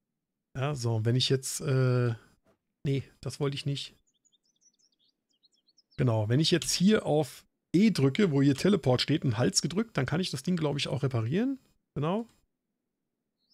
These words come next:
Und dann ist er wieder fully full. Genauso mit dem Lagerfeuer kann ich das Ganze auch machen. Habt ihr dann hier dieses Kreismenü. Habt ihr Inventar,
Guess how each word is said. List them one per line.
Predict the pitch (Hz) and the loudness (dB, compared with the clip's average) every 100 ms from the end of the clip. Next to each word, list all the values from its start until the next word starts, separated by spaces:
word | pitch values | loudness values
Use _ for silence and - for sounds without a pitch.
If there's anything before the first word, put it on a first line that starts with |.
| _ _ _ - | _ _ _ -4
Und | 147 | 0
dann | 147 | 2
ist | 143 - | 2 2
er | 123 | 4
wieder | 120 110 | 4 2
fully | - - 190 196 | 0 4 6 6
full. | - 220 240 120 - _ _ _ _ _ _ _ _ _ _ - | 6 6 6 4 -2 _ _ _ _ _ _ _ _ _ _ -4
Genauso | 123 123 143 156 | 0 2 2 2
mit | 143 127 | 2 2
dem | 113 | 2
Lagerfeuer | 117 170 175 - 156 151 | 2 2 0 0 0 0
kann | - 131 | 0 -2
ich | 127 - _ _ _ | -2 -4 _ _ _
das | - 113 - | -6 -6 -4
Ganze | 139 127 - - - - | -2 -2 -4 -12 -12 -8
auch | 175 208 214 | 0 0 2
machen. | 220 214 233 240 - _ _ _ _ _ _ _ _ _ _ _ _ - | 0 0 -2 -2 -6 _ _ _ _ _ _ _ _ _ _ _ _ -10
Habt | - | -2
ihr | 127 | 0
dann | 131 | 2
hier | 117 127 | 2 0
dieses | 120 113 - | 0 -4 -4
Kreismenü. | - 120 196 214 202 208 233 - _ _ _ _ _ _ _ _ _ - | -2 0 2 4 4 4 2 -2 _ _ _ _ _ _ _ _ _ -8
Habt | 123 127 | -6 -4
ihr | 143 | 0
Inventar, | 131 117 110 147 190 220 208 | 2 2 0 -2 0 0 -4